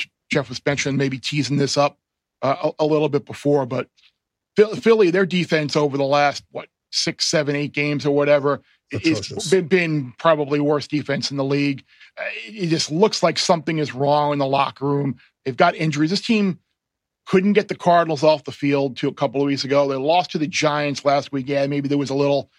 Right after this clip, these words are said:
Speaker 1: just, like, throw in, wa-, wave the white flag and get some guys some rest last week. But, but there is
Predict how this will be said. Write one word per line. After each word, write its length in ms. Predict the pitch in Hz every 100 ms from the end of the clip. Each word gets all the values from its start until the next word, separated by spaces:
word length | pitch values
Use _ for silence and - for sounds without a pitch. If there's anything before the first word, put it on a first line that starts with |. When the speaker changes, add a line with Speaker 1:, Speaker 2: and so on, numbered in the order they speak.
| _ -
Speaker 1:
just, 140 | 135
like, 200 | 147 135 - _ _ -
throw 240 | 139 143 143
in, 120 | 135
wa-, 140 | 143 139
wave 300 | 139 139 117
the 80 |
white 240 | 131 139 135
flag 380 | 139 139 139 127
and 100 | 123
get 160 | 131
some 140 | - 131
guys 280 | 131 127
some 160 | - 123
rest 400 | 135 139 - - _ _ _ _ -
last 300 | 143 - 143
week. 180 | 139
But, 160 | 135 131
but 160 | 147 -
there 200 | 220
is 120 | 180